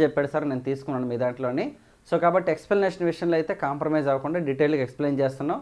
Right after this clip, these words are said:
మీకు already తెలిసిన ఏపీ హిస్టరీ, మన గ్రూప్ టూ ప్రిలిమినరీకి, మరి గ్రూప్ టూ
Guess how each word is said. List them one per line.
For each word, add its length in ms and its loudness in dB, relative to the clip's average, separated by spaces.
మీకు 200 -2
already 320 2
తెలిసిన 380 0
ఏపీ 240 2
హిస్టరీ, 320 -2
మన 100 2
గ్రూప్ 220 4
టూ 140 4
ప్రిలిమినరీకి, 600 2
మరి 180 2
గ్రూప్ 200 2
టూ 60 0